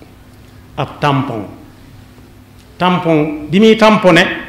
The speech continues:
xol yu tëju ya. Këyit wu nekk ci këyit yi ñu lijjanti ci kaw suuf daa am tampon buy tax mu doon këyit wa dëgg-dëgg.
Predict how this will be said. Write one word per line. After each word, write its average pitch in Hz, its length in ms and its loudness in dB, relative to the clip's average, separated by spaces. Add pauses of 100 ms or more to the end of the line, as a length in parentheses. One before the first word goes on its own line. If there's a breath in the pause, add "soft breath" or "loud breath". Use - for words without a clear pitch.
(1700)
xol 175 340 2
yu 160 280 -4
tëju 139 280 -2
ya. 113 100 -6 (4000 soft breath)
Këyit 208 220 4
wu 262 100 4
nekk 233 300 2 (720)
ci 196 460 0
këyit 220 260 4
yi 214 120 6
ñu 226 100 6
lijjanti 190 320 4
ci 165 80 -4
kaw 165 160 4
suuf 151 400 -2
daa 202 200 0
am 208 120 0
tampon 202 640 0
buy 202 220 4
tax 233 160 2 (500)
mu 156 80 -2
doon 170 160 4
këyit 170 200 4
wa 147 120 4
dëgg-dëgg. 139 420 -2